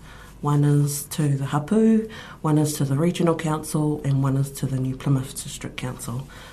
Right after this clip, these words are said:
So Te Kōwhatu Tū Moana Trust oversees the interests of Manukura here in Otarawa Hapu in those funds, and also co-manages the reserves and parks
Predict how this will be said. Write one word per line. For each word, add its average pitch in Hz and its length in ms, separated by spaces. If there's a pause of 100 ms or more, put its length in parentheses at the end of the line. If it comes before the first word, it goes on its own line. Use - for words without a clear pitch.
(140)
So 127 260
Te - 160
Kōwhatu - 560
Tū 147 200
Moana 135 300
Trust - 520
oversees 131 680
the 117 100
interests 135 420
of 123 280
Manukura 147 460
here 127 360
in 123 160
Otarawa 127 580
Hapu 196 420 (520)
in 135 140
those 131 200
funds, 170 580 (380)
and 143 180
also 139 540
co-manages 143 920
the 139 460
reserves 139 520
and 131 160
parks - 640